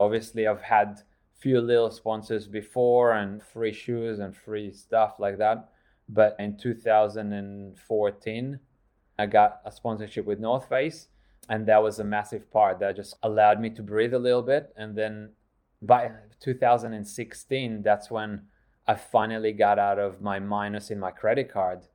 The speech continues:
So all this time from twenty-five to about twenty-eight years old, I was on a minus on my credit card. So I was always in debt because I had to obviously pay for all the races myself.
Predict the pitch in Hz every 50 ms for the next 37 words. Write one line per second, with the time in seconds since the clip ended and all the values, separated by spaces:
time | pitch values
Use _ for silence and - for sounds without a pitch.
0 | _ _ _ _ _ _ - - - 113 107 101 113 113 113 120 117 117 110 110
1 | - - - 127 117 113 107 104 101 - - 107 104 101 101 101 - - 117 110
2 | 107 104 104 - - 104 104 104 101 101 101 - _ _ _ - 113 104 98 95
3 | 101 98 98 - - - - 120 110 104 98 95 104 117 - 135 - - - -
4 | - _ _ _ _ - 113 107 107 104 98 95 113 117 113 107 107 104 - _
5 | _ _ _ _ _ _ _ - 107 104 104 110 104 107 117 104 101 95 98 101
6 | 104 104 104 104 104 104 104 98 - - - - 110 110 107 104 98 98 - -
7 | 113 113 139 127 127 - 107 95 92 90 - - 95 95 95 95 104 101 104 101
8 | 98 95 101 95 98 85 104 107 107 - _ _ - 107 98 - - 101 90 95
9 | 98 92 92 98 104 101 107 107 104 104 101 95 - 107 95 - - 101 101 98
10 | - 101 98 98 98 101 95 98 101 98 98 - 104 90 98 95 90 - - 143
11 | 147 139 139 139 139 -